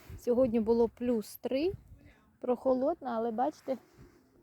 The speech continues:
бачите, вже все, листя попеклися, а, померзли. Тому буду прибирати, дивитися, що тут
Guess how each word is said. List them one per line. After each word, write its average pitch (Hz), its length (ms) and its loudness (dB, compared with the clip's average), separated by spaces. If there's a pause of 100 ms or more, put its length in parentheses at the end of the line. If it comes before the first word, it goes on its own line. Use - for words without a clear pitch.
(760)
бачите, 240 420 -2
вже 214 280 -4
все, - 280 -6
листя 220 600 -2 (320)
попеклися, 220 920 -4 (1000)
а, 226 100 -8 (360)
померзли. 220 600 -2 (840)
Тому 247 220 4
буду 233 300 2
прибирати, 247 640 0
дивитися, 226 600 0
що 285 340 0
тут 254 260 -4